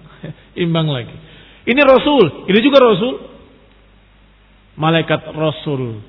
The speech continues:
diutus kepada para nabi untuk menyampaikan risalah. Para anbiya, Rasul juga diutus menyampaikan risalah kepada manusia secara umum. Sehingga terjadi kembali perdebatan sengit di kalangan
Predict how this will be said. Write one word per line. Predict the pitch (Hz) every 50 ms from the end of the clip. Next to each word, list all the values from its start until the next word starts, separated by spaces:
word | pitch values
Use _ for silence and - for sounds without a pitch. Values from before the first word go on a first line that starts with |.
| - _ _
diutus | - 139 196 175 160 160 147 -
kepada | - 147 131 147 139 139
para | - 143 127 127 123
nabi | 135 139 143 190 226 - - - - _ _ _ _ _ _ _ _ _ _ _ -
untuk | 151 131 143
menyampaikan | 135 143 139 131 127 123 165 156 151 131
risalah. | 117 120 113 - 143 139 151 175 180 - - - _ _ _ _ _ _ _ _ _ _ _ _ _ _
Para | - 262 262 262 254
anbiya, | 233 220 214 190 226 240 262 240 - - -
Rasul | - 202 214 220 208 - - 208 196 175
juga | 269 240 220 190 151 131 - - -
diutus | 175 208 220 190 202 190 -
menyampaikan | 175 165 156 151 170 190 - 156 143
risalah | 139 143 - 147 156 175 170
kepada | - - - 139 135 127
manusia | 120 113 107 104 - - 120 131 - - _ _ _ _
secara | - 110 110 117 -
umum. | - 131 127 - - - - - _ _ _ _ - - _ _ _ _ _ _ _ _ _ _ _ _ _ - -
Sehingga | 151 151 160 165 160 160 160 151 147 147 139 135 135 - - -
terjadi | - 170 156 139 143 151 139 147 147 -
kembali | 151 143 147 156 156 151 151 147 147 165 - - - - - _ -
perdebatan | - 156 143 143 135 139 143 - 151 139 139
sengit | - 160 151 147 143
di | - 139
kalangan | 131 143 135 135 135 139 151 165 190